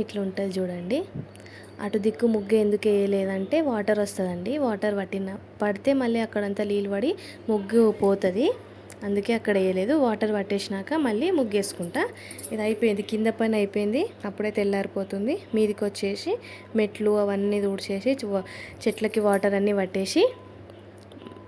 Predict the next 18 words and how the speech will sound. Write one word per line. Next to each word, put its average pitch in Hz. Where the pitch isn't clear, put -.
మంచిగా 202
ఇక్కడ 202
కూడా 202
మొత్తం 196
కడిగేసుకొని 190
ముగ్గు 202
వేసేసుకున్నా. 190
గడపకి 196
పసుపు, 196
కుంకుమ 190
అవన్నీ 190
పెట్టుకొని 190
చూడండి, 196
గడప 196
బాగుందా? 185
ఇట్లా 185
మొత్తం 202
ముంగట 202